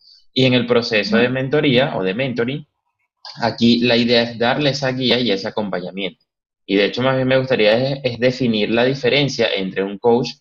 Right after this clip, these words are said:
Speaker 1: y entre un mentor. Buenísimo, como
Speaker 2: Muy
Speaker 1: tú
Speaker 2: bien.
Speaker 1: comentaste, Rosemary, porque en el ámbito, por ejemplo, deportivo, sí, eh, tiene la misma, el mismo significado de la palabra, pero en el resto de los ámbitos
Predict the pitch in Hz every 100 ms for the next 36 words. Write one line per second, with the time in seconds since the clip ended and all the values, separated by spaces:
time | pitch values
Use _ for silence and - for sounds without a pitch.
0 | - 123 117 107 104 95 98 107 151 139
1 | 143 - _ _ - 113 110 110 120 127
2 | 143 - 165 156 143 131 127 127 143 139
3 | 127 113 120 - 117 101 98 95 95 110
4 | 110 135 113 123 120 98 101 101 107 147
5 | 147 139 98 131 - _ _ _ - 139
6 | 117 123 - 131 123 113 101 87 - -
7 | 127 120 127 135 123 117 117 123 127 120
8 | 113 117 135 143 123 113 113 - 98 101
9 | 120 107 - 92 87 80 - 110 104 104
10 | 104 104 - 131 139 147 160 139 120 120
11 | 156 - - -